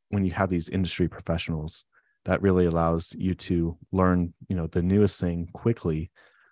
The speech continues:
Um, and, and the beauty is now companies have figured this out too, is like, "Oh, if we can train people on how to use our product,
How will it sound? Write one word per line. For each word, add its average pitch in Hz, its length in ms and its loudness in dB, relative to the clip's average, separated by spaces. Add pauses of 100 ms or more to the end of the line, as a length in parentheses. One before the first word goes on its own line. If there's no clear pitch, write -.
(160)
Um, 90 280 0
and, 98 320 0
and 95 300 0 (100)
the - 100 -12
beauty 101 420 4
is 82 180 0
now 95 360 0
companies 131 480 2
have 80 160 -2
figured 82 380 -4
this 80 200 -2
out 67 180 -8
too, 120 240 2
is 80 140 -2
like, 78 200 -10 (120)
"Oh, 92 320 4 (420)
if - 160 -6
we 131 100 6
can 82 400 0 (220)
train 139 460 2
people 87 380 -2
on 82 100 -2
how 85 160 -4
to 87 100 -4
use 80 160 -4
our 73 80 -6
product, 78 640 -4